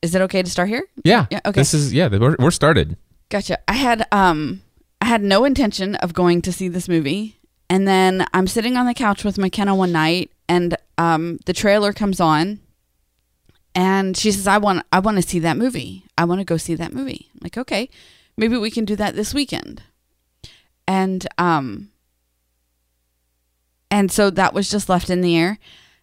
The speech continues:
Speaker 1: And, um, I had asked her one day if she wanted to go, and she said no. And I said, "Well, how about we go, like, Sunday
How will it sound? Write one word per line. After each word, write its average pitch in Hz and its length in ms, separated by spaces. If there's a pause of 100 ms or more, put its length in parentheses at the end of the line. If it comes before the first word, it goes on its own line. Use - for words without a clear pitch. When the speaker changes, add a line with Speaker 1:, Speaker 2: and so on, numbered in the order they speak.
(180)
Speaker 1:
And, 185 500
um, 180 460 (1400)
I 196 60
had 214 200
asked 214 300
her 226 80
one 196 200
day 190 220
if 185 60
she - 120
wanted 185 180
to 180 60
go, 180 100
and 180 140
she - 100
said 190 160
no. 170 260
And 180 60 (480)
I 202 60
said, 220 140
"Well, 220 120
how 254 160
about 523 240
we 233 120
go, 180 560
like, - 420 (640)
Sunday 254 640